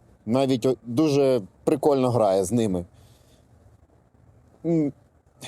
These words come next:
прошу. Можете самі подивитись на це. Єдиний мінус, котрий мені не зовсім зрозумілий і не зовсім подобається, що, дивіться, у нас тут виходить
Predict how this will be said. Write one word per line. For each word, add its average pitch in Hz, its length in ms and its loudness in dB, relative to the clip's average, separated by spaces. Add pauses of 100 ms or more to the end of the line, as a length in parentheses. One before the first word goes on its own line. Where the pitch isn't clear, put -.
(260)
прошу. 117 420 -2 (1200)
Можете 117 400 -2 (460)
самі 151 380 -2 (640)
подивитись 120 580 0
на 101 100 -2
це. 90 220 -4 (280)
Єдиний 160 460 2
мінус, 185 440 0 (300)
котрий 151 240 2
мені 156 240 2
не 147 160 0
зовсім 127 460 0
зрозумілий 135 640 0
і - 20 0
не 135 120 2
зовсім 135 300 -2
подобається, 156 500 2
що, 135 240 2 (640)
дивіться, 123 380 0
у 117 80 2
нас 135 240 0
тут 208 300 0 (1000)
виходить 139 480 0